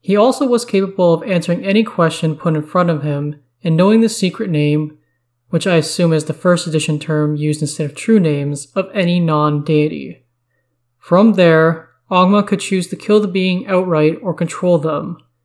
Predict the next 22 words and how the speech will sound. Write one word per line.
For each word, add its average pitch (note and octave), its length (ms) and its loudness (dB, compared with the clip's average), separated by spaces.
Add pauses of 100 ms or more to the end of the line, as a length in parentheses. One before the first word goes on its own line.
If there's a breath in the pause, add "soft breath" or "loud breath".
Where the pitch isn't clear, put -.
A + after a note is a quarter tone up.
(260)
For F#3+ 220 0
this A3+ 240 2
reason, E3+ 540 0 (140)
the F#3 80 -12
Celtic F#3+ 460 -2
Ogma D#3+ 600 0
is E3+ 160 -6
known D#3 240 0
as D3+ 160 -4
the D3+ 80 -6
Binder. D3+ 680 -4 (480)
He - 120 -4
is E3 100 -2
also G3+ 360 0
capable F#3+ 440 0
of D3+ 140 -2
charming F#3 400 -2
all F3 240 0
who E3+ 120 0
can D#3+ 160 -4
hear D#3+ 280 -4
him. C#3+ 480 -12